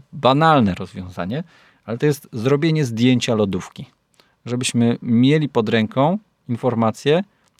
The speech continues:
co w tej lodówce jest i czego kupować nie musimy, a,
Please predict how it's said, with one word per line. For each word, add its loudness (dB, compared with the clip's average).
co 2
w -16
tej 0
lodówce -4
jest -2
i -8
czego 0
kupować -2
nie 2
musimy, 0
a, 0